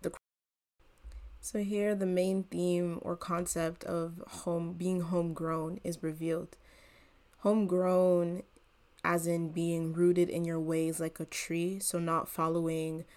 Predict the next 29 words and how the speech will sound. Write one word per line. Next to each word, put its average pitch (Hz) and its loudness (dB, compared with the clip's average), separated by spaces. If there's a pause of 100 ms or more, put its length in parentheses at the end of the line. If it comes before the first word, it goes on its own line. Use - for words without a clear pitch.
(180)
hollow 165 2
trends 160 -4
or 165 -4
critiques, 175 -4
but 175 -2
also 170 0 (320)
that 170 2
of 156 -2 (140)
her 226 4
home, 151 -4
Cincinnati. 160 -4 (540)
That 165 4
will 185 10
always 175 6
be 165 0
her 160 -4
North 156 -4
Star. 151 2
That 151 -4
will 156 0
always 165 -2
be 160 -6
her 165 -4
solid 160 0
base 151 -2
foundation, 156 -8
her 160 -6
yellow 156 -4
brick 147 -8